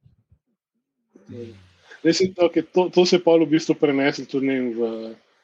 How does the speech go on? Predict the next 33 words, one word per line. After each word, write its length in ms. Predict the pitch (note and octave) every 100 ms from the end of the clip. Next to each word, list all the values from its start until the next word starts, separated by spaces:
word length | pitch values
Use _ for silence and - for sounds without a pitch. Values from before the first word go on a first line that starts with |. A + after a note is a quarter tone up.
| _ _ _
lahko 240 | C#3 C3+ C#3+
rečemo, 320 | C#3+ C#3+ C#3+
zadnja 360 | B2+ C#3+ C#3+ C#3
leta, 320 | C3+ C#3 C3 B2
ko 160 | B2 B2
je 220 | A#2 A#2+ A#2+
Olimpija 420 | B2 C3+ C3 B2
bila 140 | B2+
še 140 | B2 C3
v 120 | C3
Euroligi, 460 | C#3 C3 C3 C3+ A#2+
ko 140 | -
s-, 160 | B2+ -
poslušamo 640 | - C3+ - C3+ D3 C3 B2+
zgodbice, 580 | B2 C3 B2 B2+ - B2+
kako 300 | C3 - C3+ C3
so 240 | C#3+ - C3+
vsi 260 | - E3 D3
od 200 | C3+ B2+
tistega, 380 | - D#3 C#3+ D3
ki 100 | C#3+
je 100 | C#3
rampo 300 | C#3+ D3+ C#3+
odprl, 540 | C#3 - D3+ D3 C#3+
do 180 | B2+ C#3 C3+ C3 C3+
receptorja, 760 | C#3 C#3 D3 C#3+ - C#3 C3 B2
do 160 | C3
ne 160 | C3 C3+
vem 80 | C3+
koga, 320 | C#3 C3 C3 - _ _ _ _ _ _ -
da 180 | C3
so, 240 | C3+ - C3 B2+ B2+ B2 B2 B2
em, 180 | B2